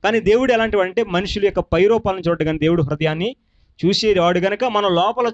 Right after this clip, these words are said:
చూడలేం గనక ముందుగానే దేవుడు వాడి యొక్క అంతరంగం ఏంటో మనకు ముందు చెప్తున్నాడు దేవుడు.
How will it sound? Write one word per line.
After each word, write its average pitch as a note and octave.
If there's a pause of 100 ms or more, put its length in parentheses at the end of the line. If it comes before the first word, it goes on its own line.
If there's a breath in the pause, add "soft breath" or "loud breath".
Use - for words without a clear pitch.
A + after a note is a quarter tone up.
చూడలేం A3+
గనక A#3+
ముందుగానే A3+
దేవుడు G3+
వాడి F3+
యొక్క F3
అంతరంగం G#3+
ఏంటో G#3
మనకు F#3+
ముందు F3+
చెప్తున్నాడు D3+
దేవుడు. C3